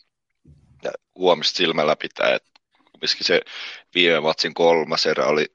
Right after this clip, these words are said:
todella tärkeä, että saatiin ne pari maalia sinne, ja nyt tää vielä on käännettävissä tää homma, et kahden maalin voitto ei niinku oo mikään mahdottomuus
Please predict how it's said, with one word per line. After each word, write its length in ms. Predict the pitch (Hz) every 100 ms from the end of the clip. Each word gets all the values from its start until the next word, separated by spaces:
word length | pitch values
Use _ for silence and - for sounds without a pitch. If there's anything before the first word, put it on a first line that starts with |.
| _ _ -
todella 380 | 92 85 76 73
tärkeä, 400 | 85 82 80 -
että 120 | - -
saatiin 340 | 80 76 76
ne 60 | 76
pari 200 | - 76
maalia 460 | 69 80 76 69 64
sinne, 300 | - 71 58
ja 80 | 69
nyt 200 | 76 -
tää 220 | - 69
vielä 280 | 76 73 73
on 100 | 71 - _ _ _
käännettävissä 680 | - 85 73 - - 62 -
tää 160 | - 71
homma, 320 | 76 73 69
et 160 | 67 - - - - - - _
kahden 320 | - 87 82 69
maalin 340 | 78 76 76
voitto 840 | 78 78 _ _ _ _ - 78
ei 180 | 78 80
niinku 240 | 78 76 80
oo 80 | 78
mikään 340 | 78 - 78
mahdottomuus 680 | 78 78 76 - 65 55